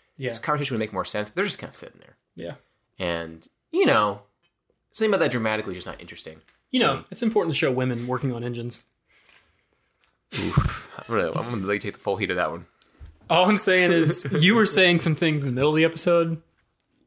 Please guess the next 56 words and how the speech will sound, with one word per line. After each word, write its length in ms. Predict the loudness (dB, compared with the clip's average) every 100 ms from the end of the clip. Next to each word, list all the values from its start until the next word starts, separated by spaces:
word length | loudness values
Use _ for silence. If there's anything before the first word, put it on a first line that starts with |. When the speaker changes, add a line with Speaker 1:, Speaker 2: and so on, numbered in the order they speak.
| 2
Speaker 1:
It 60 |
would 100 | 4
be 80 | 4
nice 220 | 4 2
if 80 | 2
you 100 | -2
would 120 | -2
repeat 260 | -6 -10 -14
those. 180 | -12 -4
Speaker 2:
<laughs> 40 | 2
I 540 | 4 4 2 2 4 6
don't 180 | 4
remember. 280 | 2 0 0 2
Speaker 1:
If 160 | 4
you, 140 | 6 6
if 60 | 6
you, 40 |
Speaker 2:
What? 120 | 6
Speaker 1:
if 180 | 4 4
you 220 | 2 0 0
wouldn't 200 | 0 2
leave 100 | 0
me 100 | 2
hanging. 300 | 0 0 -2
Speaker 2:
I 60 | 0
don't 120 | 0
stand 200 | 0 -4
by 100 | -6
those 160 | -8 -10
things. 520 | -12 -14 -16 -16 -18 -6
Speaker 1:
All 60 | 0
right. 100 | 4
Speaker 2:
No, 100 | 6
there 80 | 6
was 100 | 4
definitely, 400 | 2 2 2 4
there 160 | 4 2
was, 140 | 0
no, 140 | 0 0
I'll, 360 | 2 2 0 0
I'll 60 | -2
stick 180 | -2 -2
up 120 | -4
to 60 | -6
you 40 | -8
here. 140 | -4
There, 240 | 2 2 2
there 240 | 2 2 2
were, 300 | 0 -4 -16 _ _ _ _ _ _ _ _ _
again. 360 | -2 -2 -2 -10 _ _ _ _ _ _ _ _ _ _ _ _ _ _ _ _ -16
Hmm. 240 | -14 -14 -14 -14 -4
Speaker 1:
This 140 | 2 4
episode 260 | 4 4
got 160 | 4 2
some 160 | 0 -2
notes. 460 | -6 -4 -2 -2